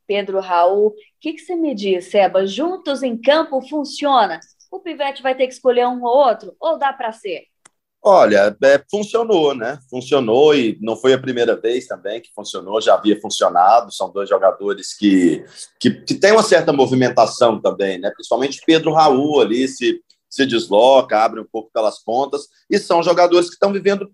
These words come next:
Speaker 2: bom momento, né? Então, eu acho válida, sim, essa escalação. Não sei se vai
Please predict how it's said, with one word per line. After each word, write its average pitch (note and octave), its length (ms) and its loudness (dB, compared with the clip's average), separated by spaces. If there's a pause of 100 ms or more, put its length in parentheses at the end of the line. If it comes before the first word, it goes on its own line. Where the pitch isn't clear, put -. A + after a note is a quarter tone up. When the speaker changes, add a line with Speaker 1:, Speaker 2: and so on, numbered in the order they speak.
(140)
Speaker 2:
bom E3+ 240 0
momento, E3+ 580 -4
né? A2+ 220 -4
Então, A#2+ 360 -2
eu F3+ 140 0
acho - 460 2 (540)
válida, C3+ 540 2
sim, D3 400 -14 (140)
essa A#2+ 180 0
escalação. B2 600 0
Não C3+ 140 -6
sei C#3 200 0
se C#3 140 -6
vai A#2+ 400 2